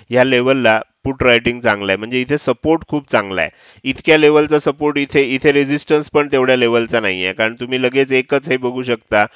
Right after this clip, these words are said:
अठरा शंभर, त्यानंतर आपल्याला रेझिस्टन्स लेवल खाली आलेल्या दिसत आहेत. तर त्याच्यामुळे इथे सपोर्ट खूप चांगला आहे, त्यामुळे फार खाली येणार नाही, पण यायला लागलं तर ह्यांना सुद्धा लाँग अनवाइंडिंग करायला लागू शकतं.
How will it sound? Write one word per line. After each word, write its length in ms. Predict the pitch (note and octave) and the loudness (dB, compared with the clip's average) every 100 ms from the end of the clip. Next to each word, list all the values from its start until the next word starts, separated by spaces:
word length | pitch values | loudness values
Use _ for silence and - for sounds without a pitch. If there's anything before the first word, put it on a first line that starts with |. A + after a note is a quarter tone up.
| - - | -18 -4
अठरा 320 | A2 A2 B2 B2+ | -2 2 4 4
शंभर, 400 | C3 B2 A2+ A2+ | 0 0 0 2
त्यानंतर 460 | A#2+ A#2+ A#2+ A#2+ | 2 0 -2 0
आपल्याला 400 | A#2+ A2+ A#2 A#2+ | 0 0 -2 -2
रेझिस्टन्स 580 | A#2 A2 A2 - A2+ A2+ | -2 -4 -8 -8 -10 -6
लेवल 280 | A2+ G#2+ G#2+ - | -4 -2 -4 -4
खाली 260 | G2 G#2 | -4 0
आलेल्या 320 | A2 G2+ G2 F#2+ | 0 0 -4 -6
दिसत 320 | F#2 - E2 | -8 -10 -8
आहेत. 100 | D#2 _ - - - | -10 _ -20 -12 -6
तर 60 | |
त्याच्यामुळे 600 | C3+ C#3 F3+ E3+ C#3+ C#3 - - | 0 2 2 2 2 0 -4 -10
इथे 260 | B2+ D#3+ D#3 | -6 -4 -2
सपोर्ट 380 | C#3 - E3 E3 | -2 0 -2 0
खूप 240 | E3+ D#3+ | -4 0
चांगला 320 | C#3+ B2 A#2 | -2 0 2
आहे, 260 | G#2 F#2+ F#2+ | 2 2 -2
त्यामुळे 600 | - - - C3 D3+ - | -6 -12 -2 0 0 0
फार 200 | B2+ D3 - | 2 2 2
खाली 300 | D3 D3+ D#3 | 0 2 2
येणार 280 | C#3 C3+ | 2 2
नाही, 280 | C3 A2 G2+ - _ - | 0 -2 -4 -6 _ 0
पण 160 | C3+ C#3 _ | 0 0 _
यायला 380 | A2 A2+ C3 D#3+ | -4 2 4 4
लागलं 380 | B2+ G#2 G2+ A2 _ _ C3+ | 2 0 -2 -2 _ _ 0
तर 100 | C3+ | 0
ह्यांना 340 | A#2+ A#2 C#3+ | 0 0 -2
सुद्धा 300 | - C#3 C#3+ | -2 2 4
लाँग 320 | C3+ B2+ C3 | 4 2 0
अनवाइंडिंग 540 | C3 B2+ B2 B2 B2 A#2+ | -4 -2 -2 -2 -6 -2
करायला 300 | A2 A2 A2 | 0 2 2
लागू 260 | G2 G2+ | 0 -2
शकतं. 480 | G2 F#2 _ G2 | -8 -10 _ -6